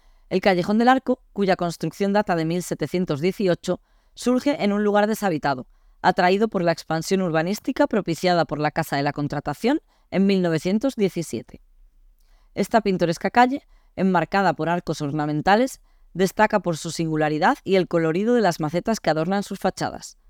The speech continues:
premiada por la promoción turística de Puerto Real. El arco que da al mar alberga una lápida dedicada al poeta apócrifo machadiano José María Torres y a su poema Mar, acercándonos a la historia cultural de Puerto Real.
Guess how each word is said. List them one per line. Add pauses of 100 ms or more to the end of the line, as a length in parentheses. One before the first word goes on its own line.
(240)
premiada
por
la
promoción
turística
de
Puerto
Real. (1400)
El
arco
que
da
al
mar (460)
alberga
una
lápida
dedicada
al
poeta
apócrifo
machadiano
José
María
Torres
y
a
su
poema
Mar, (560)
acercándonos
a
la
historia
cultural
de
Puerto
Real.